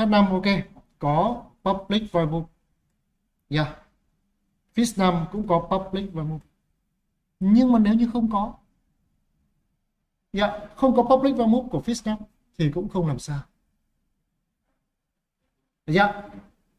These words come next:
cá không có hành vi di chuyển. Đấy, tôi để đây không, không có,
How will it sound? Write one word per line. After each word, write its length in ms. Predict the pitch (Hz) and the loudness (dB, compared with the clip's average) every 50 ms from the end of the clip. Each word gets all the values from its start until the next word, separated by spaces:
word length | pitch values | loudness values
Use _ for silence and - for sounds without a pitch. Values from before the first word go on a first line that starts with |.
| _ _ _ _ - | _ _ _ _ -2
cá 240 | 170 160 165 202 202 | 0 2 2 2 2
không 260 | - 226 208 185 190 | 4 4 4 4 4
có 60 | 202 | 0
hành 160 | 185 156 147 | 0 0 2
vi 100 | 151 156 | 2 2
di 80 | 156 151 | 0 0
chuyển. 160 | - 131 - - _ _ _ _ _ _ _ _ _ _ _ _ _ _ _ _ _ _ _ _ _ _ _ _ _ _ _ _ _ _ _ _ _ _ _ _ _ _ _ _ - | -2 -4 -10 -10 _ _ _ _ _ _ _ _ _ _ _ _ _ _ _ _ _ _ _ _ _ _ _ _ _ _ _ _ _ _ _ _ _ _ _ _ _ _ _ _ -8
Đấy, 120 | 196 226 | -6 -4
tôi 100 | 240 233 | -2 0
để 100 | 202 156 | 0 2
đây 340 | 160 190 202 202 202 196 - - | 2 2 0 0 -4 -4 -4 -4
không, 140 | 208 208 - | -6 -4 -4
không 100 | 220 - | -6 -4
có, 300 | 190 185 226 247 - | -4 -4 -4 -4 -8